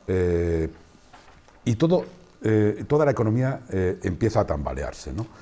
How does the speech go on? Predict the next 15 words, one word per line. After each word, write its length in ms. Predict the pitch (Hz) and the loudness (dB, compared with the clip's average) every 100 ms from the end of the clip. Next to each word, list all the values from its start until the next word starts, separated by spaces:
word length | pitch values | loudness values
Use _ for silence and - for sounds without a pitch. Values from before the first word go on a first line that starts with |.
| - - - | -20 -20 -4
Y 80 | 101 | 2
todo 200 | 143 175 | 4 6
tiene 200 | 160 170 | 6 4
que 120 | 147 | 4
ver 120 | 160 | 4
porque 240 | 160 123 107 | 4 2 2
nuestra 240 | 101 95 | 0 0
economía, 540 | 90 95 98 165 175 175 - - - - | 0 0 4 4 2 -4 -14 -20 -20 -2
eh, 340 | 98 98 92 - - - | 2 2 2 -2 -10 -2
hemos 320 | 101 143 143 | 2 0 2
trasladado 640 | 175 143 104 95 160 160 | 2 4 2 4 4 4
la 140 | 104 92 | 4 2
economía 560 | 95 92 98 135 185 - | 0 0 2 2 0 -4
a 120 | - | -6
China, 420 | - 175 156 180 | 0 2 2 -2